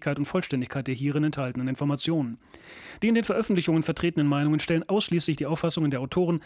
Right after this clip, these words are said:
Redakteure beziehungsweise Interviewgäste dar und können sich jederzeit ändern. Solche Meinungsäußerungen beziehungsweise Änderungen müssen nicht veröffentlicht werden. Technische Analysen geben ebenfalls ausschließlich die Meinung der Redakteure beziehungsweise Interviewgäste wieder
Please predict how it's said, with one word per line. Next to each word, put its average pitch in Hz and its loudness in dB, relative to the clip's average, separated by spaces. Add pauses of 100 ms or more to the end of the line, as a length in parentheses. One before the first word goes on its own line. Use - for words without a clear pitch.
(220)
Redakteure 143 0
beziehungsweise 151 0
Interviewgäste 143 2
dar 135 0
und 151 2
können 196 2
sich 156 0
jederzeit 160 0
ändern. 160 2 (240)
Solche 135 -2
Meinungsäußerungen 151 2 (140)
beziehungsweise 123 -2
Änderungen 160 2
müssen 160 4
nicht 170 0
veröffentlicht 151 0
werden. 120 -6 (240)
Technische 156 0
Analysen 156 2
geben 180 0
ebenfalls 196 0
ausschließlich 165 0
die 143 0
Meinung 135 0
der 147 -4
Redakteure 143 0
beziehungsweise 139 -2
Interviewgäste 143 0
wieder 156 0